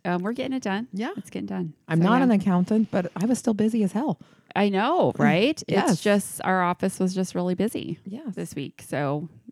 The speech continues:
Speaker 1: you know,
Speaker 2: Yes.
Speaker 1: everybody's getting back into, starting to get back in the groove of things after the year off of, from covid. So
Speaker 2: If you missed the one episode, Kobe does now work at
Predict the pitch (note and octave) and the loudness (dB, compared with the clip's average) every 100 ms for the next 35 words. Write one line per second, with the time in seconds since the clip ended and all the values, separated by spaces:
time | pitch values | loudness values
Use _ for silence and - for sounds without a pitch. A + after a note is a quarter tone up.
0 | - - E3 D3+ D#3+ E3+ E3+ E3+ E3+ E3 | -14 -6 -4 -2 -2 -4 -6 -4 -4 -6
1 | E3+ F3 E3 - E3 D#3+ E3 E3 - - | -8 -12 -12 -10 -8 -8 -8 -10 -10 -8
2 | B3 C#4+ D#4+ C4 - D4+ D4 C#4 B3+ A#3 | -8 -6 -8 -8 -8 -8 -6 -6 -4 -4
3 | G#3+ D#3+ D#3 D#3+ D3+ - D#3+ D#3 C3+ C#3 | -4 -6 -8 -8 -10 -8 -8 -6 -8 -8
4 | C#3 C#3 C3+ C3+ C#3 - - - C3+ C3+ | -6 -6 -8 -10 -12 -12 -20 -14 -12 -10
5 | B2+ B2+ - - - - G3+ B2 G3 A3 | -12 -10 -12 -14 -16 -4 0 2 2 2
6 | C#4+ G3 F#3+ G3+ E3+ D#3 - - E3 - | 2 0 2 2 2 0 -2 -4 -4 -2
7 | A3 A3 G3 F#3+ F3+ F#3 F3 D#3 D#3 D#3+ | 0 2 2 2 2 2 2 2 -2 -2
8 | - F3 E3 D#3+ | -8 -10 -8 -8